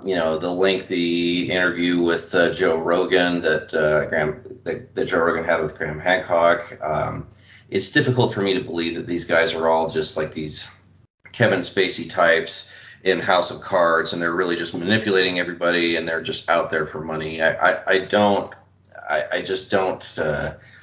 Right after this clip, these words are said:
I don't see that. I'm sh-, you know, those people are certainly out there, but I don't think that that's the case for these guys. Even if they're wrong about everything, I don't think that they're just out there for money. Um, I will say that, you know,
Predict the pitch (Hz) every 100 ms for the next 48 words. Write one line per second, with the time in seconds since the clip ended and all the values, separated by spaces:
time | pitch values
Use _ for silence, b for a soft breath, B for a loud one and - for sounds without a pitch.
0 | B 85 92 92 - 101 95 95 92 85
1 | - - 90 80 82 85 87 85 98 82
2 | 85 80 82 78 87 87 85 87 85 85
3 | 82 - 80 78 - - 76 78 - 73
4 | 78 73 73 76 - 120 104 92 95 85
5 | 85 98 98 92 82 80 90 90 85 90
6 | 82 82 80 82 78 80 76 76 78 76
7 | 76 73 73 - 76 - 73 71 67 69
8 | 67 67 69 B B B B B - 90
9 | 87 82 80 - _ _ _ - 101 151
10 | 165 - 92 90 82 - - b b b
11 | b _ 110 92 80